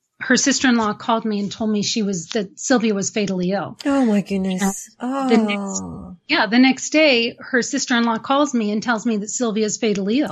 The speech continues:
Speaker 2: Oh
Speaker 1: She had
Speaker 2: my
Speaker 1: had a
Speaker 2: goodness.
Speaker 1: massive stroke. So by,
Speaker 2: Oh.
Speaker 1: by the time I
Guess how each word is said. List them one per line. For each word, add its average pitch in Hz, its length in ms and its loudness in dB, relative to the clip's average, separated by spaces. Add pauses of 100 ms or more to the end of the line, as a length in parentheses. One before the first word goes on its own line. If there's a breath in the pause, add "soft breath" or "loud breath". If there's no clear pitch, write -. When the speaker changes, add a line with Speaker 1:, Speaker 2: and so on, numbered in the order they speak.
Speaker 2:
Oh 269 840 2
Speaker 1:
She 214 100 2
had 208 80 2
Speaker 2:
my 202 80 2
Speaker 1:
had 185 180 -2
a - 40 -18 (260)
Speaker 2:
goodness. 214 280 4
Speaker 1:
massive 240 520 -2
stroke. - 520 -6 (340 loud breath)
So 240 640 2
by, 240 400 0
Speaker 2:
Oh. - 460 -10 (280)
Speaker 1:
by 240 120 -2
the 226 140 -2
time 330 600 -2
I 240 300 0